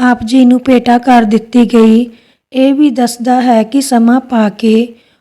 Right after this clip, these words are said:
ਉਸ ਦੇ ਘਰ ਪੰਜ ਪੁੱਤਰ ਹੀ ਹੋਏ ਸਨ।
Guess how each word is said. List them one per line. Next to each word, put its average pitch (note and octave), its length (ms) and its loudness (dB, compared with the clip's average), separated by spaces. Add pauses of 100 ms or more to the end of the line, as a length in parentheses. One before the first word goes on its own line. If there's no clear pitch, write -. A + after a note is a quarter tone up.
(160)
ਉਸ C4 260 -8
ਦੇ A#3+ 160 -2
ਘਰ A#3+ 280 -2
ਪੰਜ A#3 360 -2
ਪੁੱਤਰ B3 360 -8
ਹੀ B3 240 0
ਹੋਏ A3 220 -2
ਸਨ। G3 500 -6